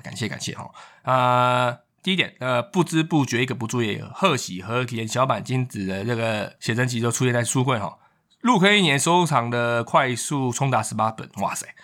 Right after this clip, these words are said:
那真的是觉得这个写真集真的是一个C P值超高的东西啊哈。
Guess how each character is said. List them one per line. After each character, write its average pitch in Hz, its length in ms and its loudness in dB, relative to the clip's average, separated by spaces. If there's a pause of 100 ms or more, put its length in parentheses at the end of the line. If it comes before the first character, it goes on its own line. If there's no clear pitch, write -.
(140)
那 101 200 -2
真 123 140 0
的 117 80 0
是 127 320 2
觉 117 200 0
得 113 220 0
这 127 100 0
个 120 60 0
写 110 140 -4
真 117 100 -2
集 113 100 -2
真 120 220 0
的 113 60 -4
是 120 100 -2
一 117 60 0
个 110 80 -2
C 180 280 0
P 170 140 2
值 123 160 -6
超 113 180 0
高 110 180 2
的 104 40 -2
东 101 100 -6
西 104 160 -6
啊 95 80 -4
哈。 95 320 0